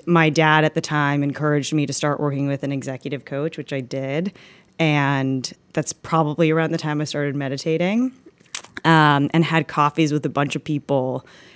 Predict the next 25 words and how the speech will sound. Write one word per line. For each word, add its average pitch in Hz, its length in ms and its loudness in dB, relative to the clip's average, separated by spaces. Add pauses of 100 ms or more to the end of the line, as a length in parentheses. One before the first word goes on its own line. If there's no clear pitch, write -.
(100)
and 165 140 4
ended 156 240 4
up 160 140 2
learning 151 280 2
about 147 200 0
the 156 60 -2
world 143 260 -2
of 139 100 -6
family 139 480 -6
offices. 131 800 -8
Um, 139 560 -2
so 143 680 0
I, 143 240 0 (260)
I 139 360 0 (260)
pivoted, 151 720 4 (500)
um, 139 520 -2
joined 165 260 2
a 160 60 0
private 160 280 -2
equity 147 300 -2
wor-, 143 340 -2 (520)
firm 147 460 0
specifically 160 600 -4
working 156 480 -4
with 147 240 -4